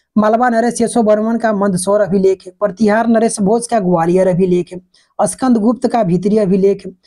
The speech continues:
और बंगाल शासक विजय सेन का देवपरा अभिलेख। तो ऐसे याद रखिएगा, ये सब पूछ दिया जाता है क्वेश्चन यहाँ से। तो अगर पूछा जाए हाथी गुम्फा अभिलेख से किस शासक, तो कलिंग राज खालवे-, खारवेल से,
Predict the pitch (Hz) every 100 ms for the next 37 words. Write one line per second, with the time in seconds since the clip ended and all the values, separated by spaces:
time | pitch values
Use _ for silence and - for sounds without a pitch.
0 | _ _ - 208 208 196 214 240 240 233
1 | 233 226 202 185 226 226 220 214 214 190
2 | 202 180 170 175 151 151 135 - _ _
3 | _ _ - 202 208 254 233 233 233 262
4 | 247 208 190 220 - 240 226 202 202 196
5 | 202 226 240 180 - 196 170 151 147 147
6 | - _ _ _ _ _ 208 208 226 220
7 | 240 240 202 208 185 233 220 214 226 208
8 | 214 214 214 214 240 233 226 240 226 208
9 | 185 202 226 220 190 175 - 185 185 196
10 | 185 190 196 202 208 185 202